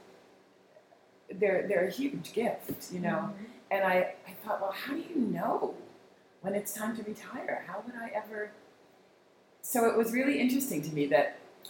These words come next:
Speaker 1: what I did a couple of years ago, I went to the dean at Florida State because it began to dawn on me that maybe I would like a little more time for myself. And I said,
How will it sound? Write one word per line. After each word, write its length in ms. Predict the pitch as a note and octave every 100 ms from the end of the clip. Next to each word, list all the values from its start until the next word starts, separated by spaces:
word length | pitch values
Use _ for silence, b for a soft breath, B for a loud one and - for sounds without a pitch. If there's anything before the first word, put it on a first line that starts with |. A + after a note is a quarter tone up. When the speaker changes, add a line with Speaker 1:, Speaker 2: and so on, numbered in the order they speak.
| -
Speaker 1:
what 120 | G3+
I 140 | G3+ G3
did 160 | G#3+
a 80 | F#3+ -
couple 220 | G3 G3
of 140 | E3+
years 180 | F3+ F#3
ago, 300 | D3+ C3 -
I 100 | C#3
went 280 | C#3+ E3 F#3
to 120 | G3+
the 80 | F#3
dean 340 | D#3+ D#3+ D3 C#3+
at 260 | B2+ -
Florida 300 | - D3+ C#3+
State 380 | - D#3+ A#2+ - - - - E3
because 280 | - F3
it 100 | D3+
began 500 | - D3+ F3+ G#3 A#3 B3
to 100 | G#3+
dawn 300 | F3 E3 C#3+
on 180 | C#3 A#2+
me 180 | A2+ - - b b -
that 140 | D3+ E3+
maybe 240 | F3 F#3
I 100 | E3
would 140 | D#3+
like 240 | D3+ C3+ C#3
a 60 |
little 180 | C#3+ D3
more 160 | D3 C#3
time 300 | - C3 B2
for 100 | B2
myself. 360 | A#2 - - - - - - - - - - B B B - -
And 220 | D#3 D#3
I 120 | D3+
said, 800 | D3+ - D#3 C#3+ C#3 C#3 C3+ C#3